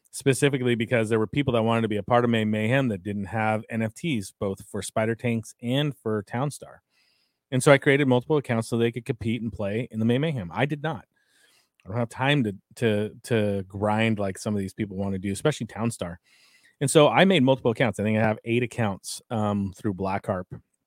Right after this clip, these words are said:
um, to run. Now, I can't run all my tanks, uh, through those at all. I have multiple tanks, but I can run eight. But I also bought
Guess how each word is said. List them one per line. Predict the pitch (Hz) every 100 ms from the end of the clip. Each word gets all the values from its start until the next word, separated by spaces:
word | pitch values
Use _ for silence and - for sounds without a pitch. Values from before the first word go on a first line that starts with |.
| _ _ _ _ _ _ _ -
um, | 113 104 101 98 95 92 - -
to | 120
run. | 104 101 107
Now, | 127 120
I | 127
can't | 147 113
run | 113
all | 104 101
my | 90
tanks, | - 104 104 - - _ _ _ _ 110
uh, | 110
through | 117 110
those | 101 95
at |
all. | 95 104 87
I | 95
have | 92 90
multiple | 101 101 101 95
tanks, | - 113 98 -
but | 107
I |
can | 104
run | 104 101
eight. | 120 110 -
But | 113
I |
also | 160 170 135
bought | 123 123